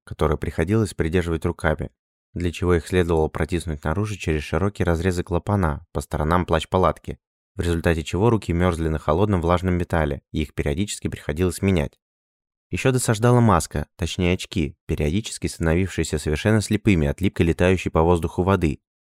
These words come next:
Тогда Антон со вздохом просовывал через щель другую руку, вооруженную огромной тряпкой, и протирал маску. Его товарищи, по, как ему казалось, бесполезной процедуре, лежали на таких же доисторических предметах одежды, наброшенных прямо на еще вполне себе зеленую густую траву.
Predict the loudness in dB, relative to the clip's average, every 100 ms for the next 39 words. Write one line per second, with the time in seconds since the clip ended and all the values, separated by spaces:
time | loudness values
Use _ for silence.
0 | _ -4 0 2 2 2 0 0 -2 0
1 | 0 0 -2 0 2 0 -2 -4 -6 -2
2 | -2 0 0 2 2 2 0 2 2 2
3 | 2 2 2 2 2 2 0 0 0 2
4 | 0 0 -4 -6 -8 -10 -4 0 2 2
5 | 2 0 -2 -10 -18 _ _ _ _ _
6 | _ _ _ _ _ -6 0 2 2 4
7 | 4 2 0 -4 -4 _ _ -8 -4 -2
8 | 0 -2 -2 -2 -2 -4 -8 -8 -2 0
9 | 0 -4 -10 -8 -2 0 0 -4 -4 -2
10 | 2 2 2 0 -2 -2 -2 -2 -2 0
11 | -2 -2 -8 -14 -6 -2 0 0 0 -2
12 | 0 -2 -2 -8 -12 _ -4 0 2 2
13 | 0 -4 0 2 2 0 0 -2 -4 0
14 | 0 0 -4 -6 -4 0 0 2 0 -2
15 | -6 -2 -2 0 0 2 -2